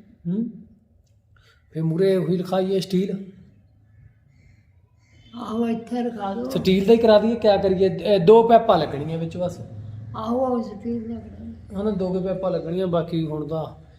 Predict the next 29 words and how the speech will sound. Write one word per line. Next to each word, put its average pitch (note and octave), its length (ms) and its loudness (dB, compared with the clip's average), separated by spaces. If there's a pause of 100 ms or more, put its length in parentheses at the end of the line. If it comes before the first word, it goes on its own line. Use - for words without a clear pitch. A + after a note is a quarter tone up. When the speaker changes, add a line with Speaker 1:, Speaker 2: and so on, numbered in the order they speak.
(340)
Speaker 1:
ਦੇਖਦੇ D3 380 -2
ਹਾਂ D3+ 80 -4
ਕਿਆ D3+ 240 -4
ਹਿਸਾਬ D#3+ 340 -2
ਕਿਤਾਬ D#3 240 -4
ਬਣੂਗਾ। D#3 420 -4
ਸੀਮੈਂਟ D3 440 -8
ਦੇ E3 140 -6
ਕਿੰਨੇ D#3+ 300 -6
ਥੈਲੇ? D#3 340 -6
ਪੰਦਰਾਂ। C3 400 -8 (560)
Speaker 2:
ਹੂੰ। F#3 140 -10 (340)
Speaker 1:
ਪੰਦਰਾਂ D#3 300 -8
ਥੈਲੇ C#3+ 300 -6
ਲੱਗਣੇ D3 360 -8
ਆ। D3 40 -10
ਬਾਕੀ D3 340 -10
ਹੁਣ C#3+ 180 -10
ਜੋ C#3 180 -8
ਵੀ C#3 220 -10
ਆ C3 80 -8
ਦੇਖਦੇ C3 420 -10
ਆ C#3+ 60 -10
ਹੁਣ। D3+ 100 -14 (760)
ਹੋਰ? F3 420 0 (1200)
Speaker 2:
ਆਹੋ, F#3+ 320 -8
ਠੀਕ। G3 460 -16
Speaker 1:
ਰੋਟੀ G#3 300 -2
ਪਾਣੀ? G3 260 -2